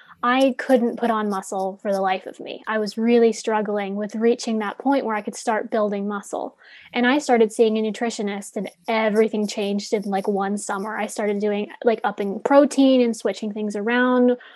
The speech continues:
focusing on hydration. So do you see a lot of dancers that have problems putting on muscle as well, particularly hypermobile ones?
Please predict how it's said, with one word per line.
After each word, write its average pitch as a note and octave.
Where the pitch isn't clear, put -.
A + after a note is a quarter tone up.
focusing A3+
on G3
hydration. B3+
So B3+
do B3+
you C#4+
see C4
a B3
lot A#3+
of A3+
dancers A#3
that -
have G#3+
problems A3+
putting A#3+
on A#3
muscle C4
as B3+
well, A#3
particularly A3+
hypermobile G#3+
ones? A#3+